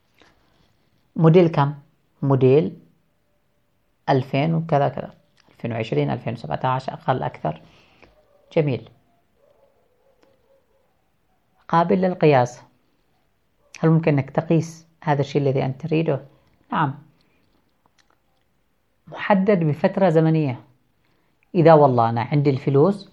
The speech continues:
ممكن أحدد الوقت اللي بكون مستعد فيه أني أروح أشتري هذا الشيء. إذا ما عندي الفلوس، راح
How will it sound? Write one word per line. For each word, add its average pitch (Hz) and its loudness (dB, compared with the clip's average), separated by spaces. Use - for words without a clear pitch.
ممكن 170 -2
أحدد 160 -2
الوقت 170 2
اللي 165 0
بكون 190 4
مستعد 170 0
فيه 202 0
أني 165 0
أروح 180 4
أشتري 160 2
هذا 143 -2
الشيء. - -10
إذا 220 6
ما 208 6
عندي 156 2
الفلوس، 143 0
راح 151 2